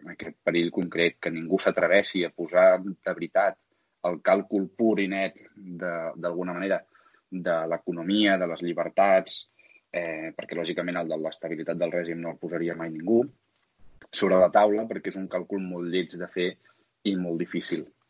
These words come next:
I, per tant, en aquest sentit, soc pessimista. És a dir, ho haurien de fer molt bé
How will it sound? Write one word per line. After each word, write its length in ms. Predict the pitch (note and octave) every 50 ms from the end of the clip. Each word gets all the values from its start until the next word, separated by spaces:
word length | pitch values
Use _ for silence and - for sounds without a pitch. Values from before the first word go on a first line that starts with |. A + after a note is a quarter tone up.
| _ _ _ _ _ _ _ _
I, 140 | - F2 -
per 160 | - - - - -
tant, 240 | - F2+ F#2 F#2+ G2 G#2 G#2+ G2+
en 100 | G2 F#2
aquest 300 | F2+ - G#2 F#2 - -
sentit, 260 | G2 F2+ A2 G#2+ G#2
soc 160 | - G2 E2
pessimista. 640 | - - - - E2+ F2 F#2+ F2 - - - F2+ - _ _
És 140 | - E2+ F2
a 80 | F#2
dir, 160 | E2+ F2 F2+ F2 - - - - - _ _
ho 100 | - G2+
haurien 300 | G2 G2 G2 G#2+ A2+ A#2 A#2
de 80 | A2
fer 140 | - A#2 A2
molt 240 | A2+ A2+ A2 G#2 G2+ F2+
bé 120 | G2+ G#2